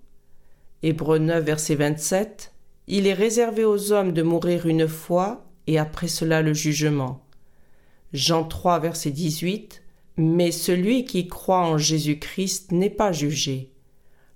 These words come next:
Le Seigneur Jésus nous le confirme. En Jean cinq, verset vingt-quatre, « Celui qui entend ma parole et qui croit celui qui m'a envoyé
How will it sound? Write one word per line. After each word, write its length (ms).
Le 80
Seigneur 400
Jésus 340
nous 140
le 100
confirme. 800
En 140
Jean 240
cinq, 360
verset 300
vingt-quatre, « 680
Celui 460
qui 140
entend 340
ma 160
parole 560
et 80
qui 160
croit 320
celui 560
qui 140
m'a 140
envoyé 800